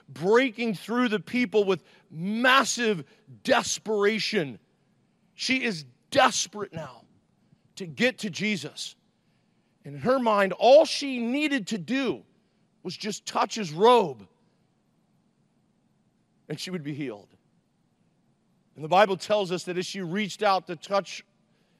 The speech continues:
his robe, she felt something move, a warmth perhaps, move through her body. And she knew in this moment that she was healed. I love the response that Jesus has. Look at this. It says,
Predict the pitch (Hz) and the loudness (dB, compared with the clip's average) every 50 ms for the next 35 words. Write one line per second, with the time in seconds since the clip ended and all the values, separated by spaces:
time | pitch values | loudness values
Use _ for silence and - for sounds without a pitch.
0 | _ _ - 202 185 151 143 170 190 190 180 160 147 135 127 _ _ _ _ _ | _ _ -8 -8 -6 -4 -2 0 2 2 2 2 0 -4 -10 _ _ _ _ _
1 | _ _ _ _ _ _ _ _ - - - 202 175 - - 240 240 226 - - | _ _ _ _ _ _ _ _ -12 -8 -6 -6 -6 2 6 6 6 6 4 0
2 | - - 277 247 220 180 226 214 208 202 202 208 220 240 254 254 247 220 196 180 | 4 6 6 4 4 2 -4 -2 -2 0 0 0 0 2 2 2 2 2 2 2
3 | 175 151 147 120 - _ _ _ - 185 180 160 127 131 190 247 269 262 240 214 | 0 0 -4 -8 -10 _ _ _ 2 2 2 2 0 2 6 8 8 10 8 6
4 | 175 - - _ - 202 180 147 185 180 165 - - - - - - _ 165 175 | 4 -2 -10 _ -4 -4 -2 0 2 0 0 0 -4 -10 -20 -20 -12 _ -2 2
5 | 196 226 262 285 285 269 214 - - - 240 214 214 196 185 156 170 160 165 165 | 4 4 6 6 4 2 0 -2 -4 -2 0 2 2 2 0 0 0 0 0 0
6 | 151 135 123 110 - _ _ _ _ _ _ _ _ _ _ _ _ _ _ _ | -2 -4 -8 -14 -18 _ _ _ _ _ _ _ _ _ _ _ _ _ _ _
7 | _ _ _ - 160 - - 196 196 190 202 233 262 277 247 196 170 139 - - | _ _ _ -14 -10 -8 -4 -2 -2 0 2 2 4 4 4 4 2 0 -2 -8
8 | - - _ _ _ _ 165 170 170 156 - 165 196 208 208 226 240 240 226 202 | -16 -20 _ _ _ _ -8 -6 -6 -6 -4 -4 0 2 4 6 6 6 4 2
9 | 165 120 - _ _ _ _ _ _ _ _ _ _ _ _ _ _ - 151 - | -2 -6 -8 _ _ _ _ _ _ _ _ _ _ _ _ _ _ -12 -12 -10
10 | - - 202 190 175 151 - - 208 208 185 160 139 - - _ _ _ _ _ | -6 -6 -4 -2 -2 -4 -2 -2 -2 -2 -2 -2 -6 -10 -18 _ _ _ _ _
11 | _ _ _ _ _ _ _ _ - 135 160 175 185 156 175 160 165 - - - | _ _ _ _ _ _ _ _ -4 2 4 4 4 4 2 0 0 0 0 0
12 | 185 165 170 175 - - 160 143 - 160 180 180 151 160 180 - 175 170 170 156 | 2 2 2 2 0 -2 -6 -6 -4 -2 -2 -2 -2 -2 0 4 6 6 6 6
13 | 151 170 165 170 151 175 160 - 175 156 - 196 190 175 - | 2 -2 -4 -2 -2 -2 -2 -2 -4 0 2 2 2 2 0